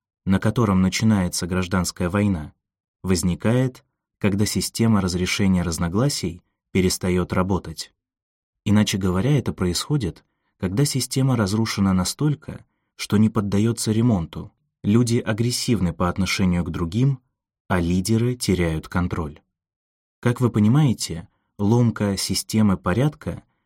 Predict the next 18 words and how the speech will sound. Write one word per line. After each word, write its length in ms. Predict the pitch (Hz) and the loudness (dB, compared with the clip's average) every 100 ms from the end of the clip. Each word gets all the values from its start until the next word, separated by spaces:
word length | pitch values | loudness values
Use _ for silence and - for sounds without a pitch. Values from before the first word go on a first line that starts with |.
| - | -2
и 120 | 110 | 0
выстраивание 840 | 113 - 120 120 110 101 101 101 | 0 -2 -2 0 0 2 2 2
новых – 560 | 110 120 87 80 - - _ _ _ _ _ | 4 2 0 -4 -10 -18 _ _ _ _ _
гораздо 500 | 104 104 123 135 135 | -2 0 2 0 -2
более 320 | 120 127 127 117 | 0 0 2 2
масштабное 720 | 123 - - 98 82 85 85 | 0 -2 -2 -2 -2 -4 -2
дело, 480 | 95 110 127 127 - _ - | 0 0 0 -4 -8 _ -6
чем 280 | - 143 | 2 4
революционные 800 | 135 110 104 - 104 107 104 98 | 4 2 -2 -2 0 2 2 2
преобразования 960 | - 92 85 85 82 82 104 113 117 113 _ _ | 0 -2 -2 -4 -4 -2 0 0 0 -4 _ _
в 80 | - | -6
существующей 760 | 107 98 - 90 90 85 104 | -4 -4 -6 -4 -2 -2 -4
системе 680 | - 95 - 92 90 90 85 _ _ | -4 -4 -6 -4 0 0 -4 _ _
порядке. 640 | - 101 85 - - - - _ _ _ _ _ _ | -2 0 -2 -6 -16 -18 -18 _ _ _ _ _ _
Хотя 380 | - 98 - 143 | -6 -4 0 2
ломка 580 | 131 127 117 113 107 98 _ - | 4 2 2 0 -2 -4 _ -8
системы 800 | - 104 - 107 95 90 82 - - | -4 -4 -2 0 2 0 -4 -12 -4
порядка 640 | 92 110 147 - 87 85 | 0 0 0 -4 -10 -10